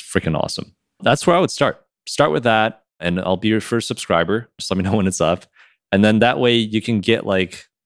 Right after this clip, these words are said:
an email newsletter going that is the same content as your blog,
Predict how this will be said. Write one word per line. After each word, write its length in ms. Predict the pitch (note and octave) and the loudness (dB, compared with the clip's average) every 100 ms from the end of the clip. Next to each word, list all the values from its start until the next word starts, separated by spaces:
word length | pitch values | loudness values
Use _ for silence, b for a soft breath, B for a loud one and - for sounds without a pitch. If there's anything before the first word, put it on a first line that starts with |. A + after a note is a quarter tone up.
| - | -2
an 160 | F#2+ F#2+ | -2 0
email 420 | G2+ A2+ G2 F2 | 2 4 4 2
newsletter 400 | E2+ G#2 F#2+ F2 | 2 0 2 0
going 480 | D#2+ F#2+ G2 D#2+ D#2+ | 2 2 2 0 -2
that 220 | D#2+ D2+ D#2+ | -2 -2 -2
is 340 | D#2+ D2+ - | -2 -2 -6
the 100 | - | -8
same 600 | - F2 E2+ E2 D#2+ E2 _ _ _ _ - | -2 0 0 0 -4 -8 _ _ _ _ -8
content 440 | - G2 F#2+ D#2+ D#2+ | 0 0 0 -4 -4
as 160 | D2+ | -6
your 60 | D#2 | -4
blog, 320 | - C2+ - | -2 -2 -4